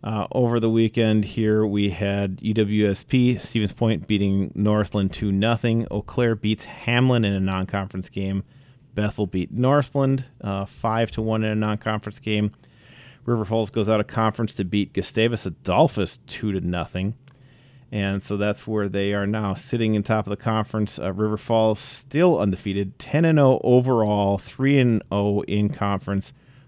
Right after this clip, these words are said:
Uh, Eau Claire right there behind them at eight three and oh overall, two and one in conference. So that's,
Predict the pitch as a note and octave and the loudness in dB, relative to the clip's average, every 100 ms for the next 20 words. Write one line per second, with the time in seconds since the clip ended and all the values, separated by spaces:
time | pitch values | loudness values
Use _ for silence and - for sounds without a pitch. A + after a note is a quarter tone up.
0 | - A2 G2+ G2+ G2+ - - _ - A2+ | -14 -8 -4 -4 -6 -12 -18 _ 0 0
1 | - B2+ A2+ A2+ G#2 A2 A2 A2+ G#2 G2+ | 0 0 2 2 2 0 0 -2 -4 -4
2 | G2 G2+ F#2+ - G2+ - - G2+ F#2+ F#2+ | -2 -2 -2 -4 -4 -6 -6 -4 -2 0
3 | F2+ F2 F2+ F#2+ F#2+ F#2 - _ - - | -2 -4 -4 -2 0 -2 -6 _ -20 -20
4 | - - B2+ C3 - G#2 G2+ F2 G2 G#2 | -20 -4 0 0 -2 -2 -4 -4 -4 -2
5 | G#2 G2+ - G2 G2 - - - G#2+ A#2+ | -2 -2 -4 -4 -4 -6 -18 -6 0 0
6 | - E2 - - - - - - - - | 0 -8 -10 -18 -20 -20 -20 -20 -20 -20
7 | - - - - A#2+ A#2+ D3+ F#3 - - | -20 -20 -18 -4 -2 0 0 0 -4 -16